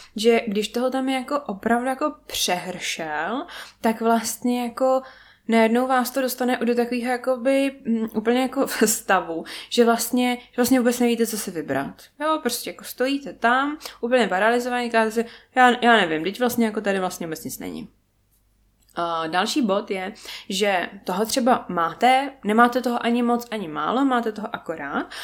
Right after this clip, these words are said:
ale neznáte třeba svůj styl nebo ty postavy. A ty, eh, ty postavy myslím jako, co vám sluší, eh, když máte třeba,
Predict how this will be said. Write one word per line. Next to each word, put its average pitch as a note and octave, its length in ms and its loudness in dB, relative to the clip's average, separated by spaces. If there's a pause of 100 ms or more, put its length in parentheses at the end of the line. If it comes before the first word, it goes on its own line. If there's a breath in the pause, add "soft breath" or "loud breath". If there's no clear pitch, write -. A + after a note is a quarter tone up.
(280 loud breath)
ale A3 180 6
neznáte B3 540 2
třeba A#3 360 -2
svůj E3+ 540 -8
styl A3+ 520 0
nebo A3+ 260 2
ty A#3 120 2
postavy. F#3 720 -6
A G3 60 -4
ty, A#3 140 0 (180)
eh, G3+ 640 -4
ty A#3+ 120 4
postavy A3 420 -2
myslím G#3+ 320 -4
jako, G#3 180 -8 (280 loud breath)
co - 180 0
vám A3 640 2
sluší, B3+ 800 -6 (420 loud breath)
eh, G#3 40 2 (720)
když G#3 300 -2
máte G3+ 460 0
třeba, F#3+ 760 0